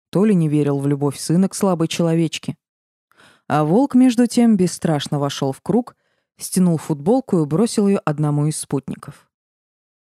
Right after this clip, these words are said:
Тот молча поймал тряпку и оскалил зубы, заставляя медведей слегка попятиться. Кирилл смотрел на Егора насмешливо.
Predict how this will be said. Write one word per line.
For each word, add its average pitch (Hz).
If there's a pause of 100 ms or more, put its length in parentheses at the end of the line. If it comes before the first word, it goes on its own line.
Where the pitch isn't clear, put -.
(140)
Тот 160
молча 151
поймал 147
тряпку 202
и -
оскалил 160
зубы, 170 (420)
заставляя 156
медведей 151
слегка 151
попятиться. - (1120)
Кирилл 240
смотрел 208
на 185
Егора 170
насмешливо. 143